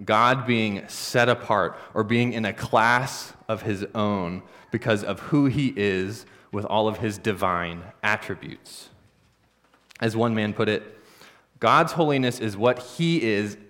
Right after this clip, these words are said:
as God that nobody else is,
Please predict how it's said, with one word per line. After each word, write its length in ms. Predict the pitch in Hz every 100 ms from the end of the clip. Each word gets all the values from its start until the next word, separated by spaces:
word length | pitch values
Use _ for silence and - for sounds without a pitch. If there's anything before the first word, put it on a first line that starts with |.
| -
as 360 | 127 143 165
God 600 | 135 156 120 95 87 104 120 - _ _ _
that 280 | 107 117 117
nobody 800 | 120 127 147 165 160 151 147 139 -
else 360 | 127 131 131 - -
is, 440 | 76 - - -